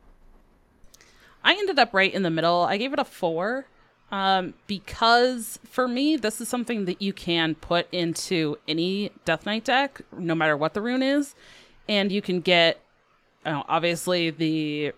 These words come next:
rune effect that maybe works with whatever archetype you're playing, or you can pick something else completely. And just being able to discover a card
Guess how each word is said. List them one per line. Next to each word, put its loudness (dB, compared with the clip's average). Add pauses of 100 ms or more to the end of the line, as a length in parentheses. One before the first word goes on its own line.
(200)
rune 0
effect -2
that -4
maybe -6
works -6
with -6
whatever -4
archetype -2
you're -4
playing, 0 (400)
or 4
you -2
can -2
pick -4
something -4
else -2
completely. -6 (440)
And 0
just -4
being 0
able 0
to -8
discover 0
a 0
card 0